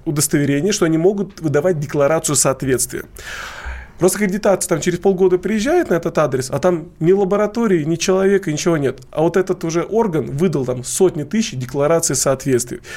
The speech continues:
Вот э-, по этой декларации соответствия этот ф-, препарат, фермент и все остальное возится в Россию. Вот простая схема. Когда мы эту схему раскрутили, я написал пост на своей странице, и я написал официальное письмо.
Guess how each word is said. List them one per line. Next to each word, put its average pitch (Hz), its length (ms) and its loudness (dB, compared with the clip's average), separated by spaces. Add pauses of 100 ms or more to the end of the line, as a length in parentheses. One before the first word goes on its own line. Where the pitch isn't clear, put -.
(220)
Вот 156 120 2
э-, - 160 0
по 170 120 2
этой 185 200 2
декларации 160 540 -2
соответствия 156 680 -2
этот 147 260 -2
ф-, - 240 -20 (400)
препарат, 190 540 0
фермент 160 640 -2
и 135 100 -4
все 143 160 0
остальное 180 560 0
возится 220 500 0
в 196 60 2
Россию. 180 520 0 (200)
Вот 160 220 -2 (160)
простая 170 420 2
схема. 156 380 0 (240)
Когда 147 320 0
мы 208 100 4
эту 185 140 0
схему 131 340 -4
раскрутили, 151 540 -2
я 123 80 2
написал 131 880 -2 (140)
пост 160 240 2
на 131 80 -4
своей 135 260 -2
странице, 156 640 -2 (480)
и 151 120 -2
я 165 280 2
написал 220 520 0
официальное 240 440 -2
письмо. 170 480 0